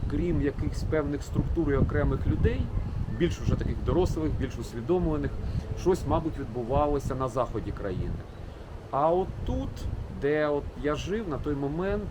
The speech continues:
е, Полтавська провінція, таке от воно болото все собі було і далі.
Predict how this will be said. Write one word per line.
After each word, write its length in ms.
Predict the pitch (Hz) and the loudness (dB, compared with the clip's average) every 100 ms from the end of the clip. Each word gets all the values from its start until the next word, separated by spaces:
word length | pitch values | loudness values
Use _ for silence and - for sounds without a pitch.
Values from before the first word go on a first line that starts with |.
| 127 | -6
е, 120 | 120 107 - - - - - - - - - - | -6 -8 -12 -14 -12 -12 -12 -12 -6 -2 -2 0
Полтавська 560 | 135 139 170 160 147 156 | 0 2 2 0 0 -4
провінція, 920 | - 156 170 190 180 - 113 107 98 92 - - | -2 0 0 0 -2 0 0 2 0 -4 -8 -4
таке 200 | 151 208 | 0 2
от 100 | 170 | 2
воно 200 | 175 135 | 0 0
болото 380 | 147 156 196 202 | 0 4 2 2
все 280 | - - 156 | -2 0 0
собі 480 | - 131 127 151 151 | 0 -4 0 0 0
було 360 | 113 135 156 | -2 -2 0
і 80 | 139 | 0
далі. 320 | - 107 - | 0 2 0